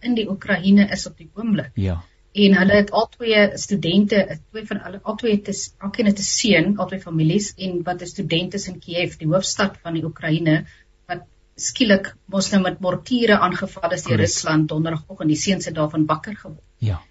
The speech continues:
Speaker 1: En die een seun het, was daar vasgekeer in 'n bomskuiling.
Speaker 2: Ja.
Speaker 1: En, en dit is werklik ongeloof-, of ongelooflik om te gesien het, ook die be-,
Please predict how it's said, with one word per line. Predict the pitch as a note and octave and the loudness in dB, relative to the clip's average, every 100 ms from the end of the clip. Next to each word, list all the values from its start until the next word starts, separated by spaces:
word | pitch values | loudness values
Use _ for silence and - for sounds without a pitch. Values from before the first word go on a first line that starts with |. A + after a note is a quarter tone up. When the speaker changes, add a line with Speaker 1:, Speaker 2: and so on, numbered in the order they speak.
| _ _ - | _ _ 4
Speaker 1:
En | G#3 G3 | 8 8
die | G3 G3 | 6 4
een | A3+ A3 G#3+ G3+ | 2 2 -2 -6
seun | - - G#3 G3+ | -8 2 6 6
het, | F3+ F3 | 4 -2
was | F3+ - | -4 0
daar | F#3 | -2
vasgekeer | A3+ A3 - G#3+ G3+ F#3 | 2 0 0 -6 -2 0
in | F3 | 2
'n | D#3+ | 0
bomskuiling. | D#3 F#3+ G#3 - - D#3 C#3 B2 | 0 0 2 0 2 0 0 -6
Speaker 2:
Ja. | - G#2 - _ - | -4 -4 -4 _ -4
Speaker 1:
En, | F#3+ F3 | -2 2
en | F#3+ F#3 | 2 4
dit | G3 - | 2 0
is | G3+ - | 0 0
werklik | - F3 - D4+ D4+ - | 2 2 4 2 2 -4
ongeloof-, | G#3+ A#3 G#3+ F#3 F3+ G3 - | -8 -6 -4 -2 -2 -4 -10
of | - F#3+ - _ _ _ _ _ | -18 -18 -20 _ _ _ _ _
ongelooflik | G3+ G3+ G#3 C4+ C#4 | -6 2 4 6 4
om | G#3+ | 2
te | G3+ | 2
gesien | G3+ - C4 | 2 4 4
het, | G#3+ | 4
ook | G3 | 0
die | G#3+ G3+ | -2 4
be-, | G3+ F#3 | 6 4